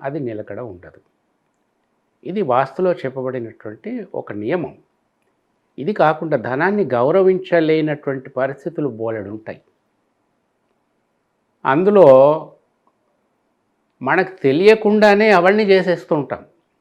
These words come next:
That is the problem. ఈ నోట్లు ఉంటాయి,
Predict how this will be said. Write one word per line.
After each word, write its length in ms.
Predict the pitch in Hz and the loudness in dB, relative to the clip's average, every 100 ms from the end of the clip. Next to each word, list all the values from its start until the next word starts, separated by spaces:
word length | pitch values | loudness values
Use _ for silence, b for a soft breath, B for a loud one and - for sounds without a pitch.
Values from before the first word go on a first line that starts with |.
| _ _ _ _ | _ _ _ _
That 120 | 127 160 | -8 -6
is 40 | 147 | -6
the 60 | 180 147 | -6 -4
problem. 320 | 135 - - _ _ _ _ _ _ _ _ _ _ _ _ _ - 160 | -6 -8 -20 _ _ _ _ _ _ _ _ _ _ _ _ _ -10 -6
ఈ 20 | 151 147 | -2 2
నోట్లు 360 | 185 190 185 165 | 0 0 0 0
ఉంటాయి, 280 | 156 131 | 2 -4